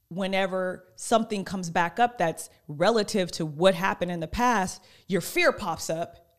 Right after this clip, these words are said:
and you're like, "Oh, it's gonna happen again. They're, they're gonna hurt me." But the truth is,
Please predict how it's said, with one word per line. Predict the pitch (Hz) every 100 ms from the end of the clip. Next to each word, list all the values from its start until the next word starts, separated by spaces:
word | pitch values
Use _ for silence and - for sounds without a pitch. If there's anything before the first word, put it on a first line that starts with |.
| -
and | 190
you're | 180 180
like, | 170 165 - - _ _ _ _ _ _ _ _ _ _ _ _ _
"Oh, | 247 262 262 190 - _ _ _
it's | 220 214
gonna | 254
happen | 233 240 247
again. | 226 208 208 202 202 - _ -
They're, | 214 208
they're | 226
gonna | 226 247
hurt | 214 254 233
me." | 185 185 170 _ _ _ _ _ _ _ _ _ _ _ -
But | 175 185 185
the |
truth | 175 247 233
is, | 254 220 151